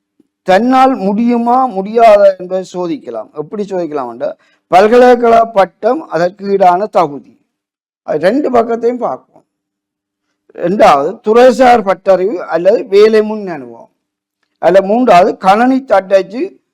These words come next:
அடிக்கிறான்னா ஐம்பத்தஞ்சு ரூபா அறுபது சொல் ஒரு நிமிஷத்துல டைப் பண்ணும்.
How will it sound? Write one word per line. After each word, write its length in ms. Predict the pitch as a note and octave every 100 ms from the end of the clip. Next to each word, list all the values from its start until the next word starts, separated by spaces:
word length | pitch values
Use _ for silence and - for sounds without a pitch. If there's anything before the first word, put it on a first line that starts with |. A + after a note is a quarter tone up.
| _ _
அடிக்கிறான்னா 840 | - D#3+ E3 E3+ E3+ F3 A#3+ - _ -
ஐம்பத்தஞ்சு 460 | D#3 G3 F#3+ F3+ E3+
ரூபா 220 | G3 F3+
அறுபது 260 | F#3 F3+
சொல் 340 | D3 E3 G#3 -
ஒரு 200 | E3 D#3
நிமிஷத்துல 500 | D#3 D#3 D3+ D3 D3+
டைப் 200 | E3 C#3+
பண்ணும். 280 | - G2 G2